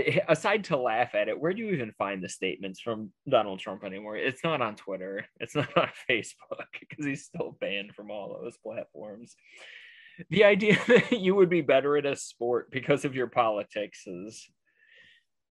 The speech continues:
listen, that, that should be stupid, but in America today, like, people believe that. So, Jesus, I don't even know.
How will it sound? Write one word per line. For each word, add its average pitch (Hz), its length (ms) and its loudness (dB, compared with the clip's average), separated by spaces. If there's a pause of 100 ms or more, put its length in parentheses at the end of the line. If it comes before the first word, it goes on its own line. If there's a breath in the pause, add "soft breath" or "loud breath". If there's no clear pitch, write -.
(120)
listen, 120 360 -2
that, 131 220 0 (180)
that 143 240 2
should 190 260 4
be 185 140 0
stupid, 143 680 0
but 135 140 2
in 123 140 -2
America 127 500 0
today, 120 380 0
like, 113 240 -2
people 123 240 -6
believe 92 400 -6
that. 90 300 -6
So, 92 260 -8
Jesus, 85 400 -12
I 113 140 -4
don't 92 120 -12
even 85 200 -18
know. 90 280 -16